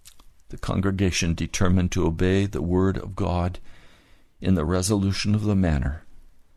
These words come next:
and they called for a solemn assembly. For three weeks prior to the day of the assembly, extensive prayer was, was uttered. The fourth to second day prior to the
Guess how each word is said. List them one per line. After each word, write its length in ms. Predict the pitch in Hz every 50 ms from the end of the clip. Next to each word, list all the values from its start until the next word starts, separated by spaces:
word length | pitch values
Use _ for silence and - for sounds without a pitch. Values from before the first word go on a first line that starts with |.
| _ _ _ - _ _ _ _ _ _ _ _ _ _ _ _ _ _ - _ - - _ _ _ _ _
and 140 | _ - 78
they 80 | 82 87
called 340 | - - - 87 82 85 -
for 120 | - 95
a 60 | 82
solemn 440 | - - - - 87 73 65 69 71
assembly. 520 | 76 - - - 104 90 73 - - - - - - - - - - - - _ _ - - - - - - - - _ _ - - - - - - - _ - - - - - - - - - -
For 180 | - - 107
three 240 | 101 - 143 143 135
weeks 340 | 123 113 123 127 123 - -
prior 400 | - - - 127 120 117 123 127
to 160 | 120 - 131
the 140 | 120 117 123
day 320 | 101 87 113 110 110 117
of 140 | 123 117 113
the 100 | 120 123
assembly, 500 | 123 117 - - 107 95 90 95 107 110
extensive 680 | 110 104 - - - - 110 107 107 - 123 113 - -
prayer 280 | - - 107 98 101 104
was, 300 | 104 110 107 - - - - - - - - - - - _ _ _ _ _ _ -
was 220 | - 98 98 95
uttered. 360 | - 101 95 92 104 101 98 - - - - - - - - - - - - - - - - _ _ - _ _ _ _ _ _ _ _ _
The 80 | - 113
fourth 680 | 110 - - 135 139 143 151 156 - - - - - - - - - - - - - - _ _ _ _ _ _ _ _ _ -
to 140 | - 117 104
second 440 | - - 135 127 - 143 - -
day 280 | 98 110 110 110 113 120
prior 460 | 120 - - - 123 104 107 104 113 110
to 180 | - - 117
the 200 | 101 101 98 98